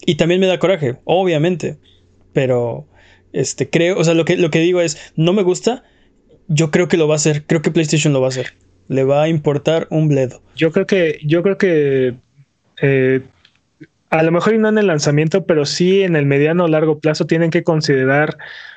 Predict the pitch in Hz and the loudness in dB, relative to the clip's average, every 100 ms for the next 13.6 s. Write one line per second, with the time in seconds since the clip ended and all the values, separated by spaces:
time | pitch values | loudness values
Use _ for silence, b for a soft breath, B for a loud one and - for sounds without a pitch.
0 | B _ - 151 139 - 143 143 143 139 | B _ -4 -2 -2 -2 -2 0 0 0
1 | 135 147 151 156 160 147 180 160 139 147 | 2 2 4 2 0 -4 0 0 2 0
2 | 147 139 135 139 139 151 175 151 151 156 | 0 0 0 2 0 0 0 0 0 0
3 | 156 156 147 143 165 262 - - b b | 0 0 0 0 0 -2 -6 -12 b b
4 | b b b b _ 151 147 143 143 160 | b b b b _ 0 2 0 0 0
5 | 170 170 147 143 147 147 143 127 120 - | 0 -2 0 0 0 0 -2 -6 -10 -12
6 | 131 127 - - 135 127 131 123 113 - | -14 -16 -20 -6 -4 -2 -4 -4 -6 -10
7 | _ _ _ _ _ _ _ _ _ _ | _ _ _ _ _ _ _ _ _ _
8 | _ _ _ B B B B - - 156 | _ _ _ B B B B -12 -4 -2
9 | - 156 151 156 151 - 160 151 160 156 | 0 0 2 2 2 0 0 0 0 0
10 | 151 156 156 151 220 208 156 151 151 170 | 2 2 2 0 0 0 0 0 2 0
11 | 151 170 160 156 143 139 131 170 175 127 | 0 0 2 2 2 0 0 0 0 0
12 | - 131 139 147 143 - 143 143 147 151 | -2 0 0 0 -2 -2 0 2 0 0
13 | 151 139 151 196 196 | 0 0 0 0 0